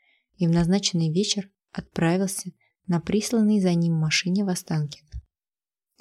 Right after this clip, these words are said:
В результате, когда Антон оказался один на один в студии с известным ведущим Андреем Никитиным, ему пригодились все его уловки. Ведущий оказался настоящим профессионалом,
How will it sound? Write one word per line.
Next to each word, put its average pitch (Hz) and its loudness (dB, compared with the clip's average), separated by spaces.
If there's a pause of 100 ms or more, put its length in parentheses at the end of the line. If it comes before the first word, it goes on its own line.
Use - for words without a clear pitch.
(640)
В 160 -2
результате, 165 -2
когда 185 2
Антон 180 2
оказался 170 0
один 190 2
на 226 4
один 175 2
в - -4
студии 170 -4
с 160 -2
известным 160 0
ведущим 160 0
Андреем 156 0
Никитиным, 156 -4 (580)
ему 175 2
пригодились 175 2
все - 2
его 185 0
уловки. 160 -4 (1040)
Ведущий 160 4
оказался 202 2
настоящим 208 2
профессионалом, 185 0